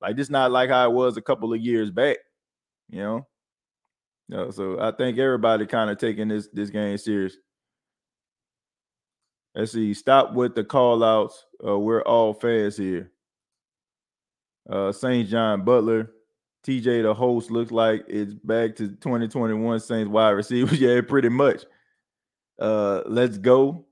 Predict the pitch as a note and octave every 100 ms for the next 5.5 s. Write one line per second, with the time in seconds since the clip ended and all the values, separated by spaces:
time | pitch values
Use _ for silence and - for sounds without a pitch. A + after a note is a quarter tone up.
0 | _ _ _ _ _ _ - G2+ B2+ B2+
1 | A#2+ A#2+ A#2 A#2+ D3 C#3 - _ _ _
2 | _ _ _ _ _ _ _ _ _ G2
3 | A2 C3+ C3+ B2+ B2 A2+ G#2+ B2+ B2+ A2+
4 | A2+ B2 A#2 G#2 A#2 A#2 A2+ A2+ G2+ G#2
5 | G2+ A#2+ B2+ A#2+ B2